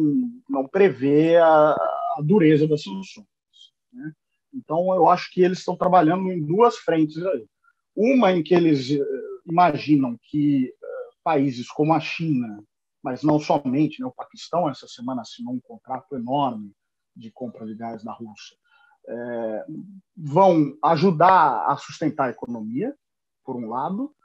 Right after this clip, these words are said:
é, a economia russa, é, e, por outro, que as sanções, por mais duras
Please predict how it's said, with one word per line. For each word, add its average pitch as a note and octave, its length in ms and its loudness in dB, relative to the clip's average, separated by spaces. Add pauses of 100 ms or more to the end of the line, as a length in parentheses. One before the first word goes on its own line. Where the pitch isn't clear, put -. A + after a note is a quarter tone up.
(280)
é, A#2+ 140 -12
a A#2 40 -10
economia A2+ 420 -12
russa, - 460 -16 (540)
é, C3+ 420 -4
e, G#3 120 -2
por D#4 240 2
outro, G#3 520 4
que G#3+ 280 0
as - 140 2
sanções, A3+ 720 0
por D#3 180 -4
mais F#3 240 2
duras E3+ 640 -2